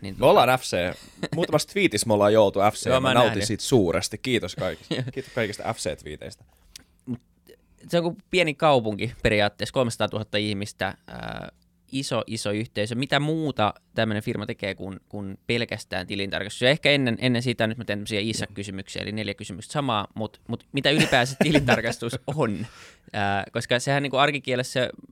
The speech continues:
Speaker 1: mä tiedän mitä ihmiset mieltää, tai mitä mi-, ihmiset mieltää sen, mut se varmaan monelle saattaa olla vaan semmonen, että se nyt on joku, joku semmonen tyyppi, joka, joka tota yrittää narauttaa tota yritysjohtoa, tai en mä tiedä, mikä, mikä ikinä se onkaan, se, se mielikuva siitä, mitä se on, mut se on varmaan aika paljon laajempaa kuitenkin kuin vaan,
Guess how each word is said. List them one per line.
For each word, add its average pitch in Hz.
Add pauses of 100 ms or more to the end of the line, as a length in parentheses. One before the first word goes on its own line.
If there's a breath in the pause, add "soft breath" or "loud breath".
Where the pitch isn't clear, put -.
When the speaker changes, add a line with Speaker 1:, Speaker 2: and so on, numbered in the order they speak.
(360)
Speaker 1:
mä 123
tiedän 117
mitä 113
ihmiset 117
mieltää, 104 (800)
tai 101
mitä 110
mi-, 110 (100)
ihmiset 113
mieltää 107
sen, 101
mut 98
se 110
varmaan 110 (380 soft breath)
monelle 123
saattaa 123
olla 123
vaan 120
semmonen, 117
että -
se 120
nyt 104
on 123
joku, 120 (160)
joku 120
semmonen 110
tyyppi, 104
joka, 95 (200)
joka 95
tota -
yrittää 101
narauttaa 98
tota -
yritysjohtoa, 104
tai 127
en 160
mä 180
tiedä, 127
mikä, 139
mikä 151
ikinä 147
se 151
onkaan, 107
se, 101
se 117
mielikuva 101
siitä, 98
mitä 104
se 113
on, 107
mut 110
se 135
on 127
varmaan 143
aika 135
paljon 135
laajempaa 98
kuitenkin 95
kuin 95
vaan, 98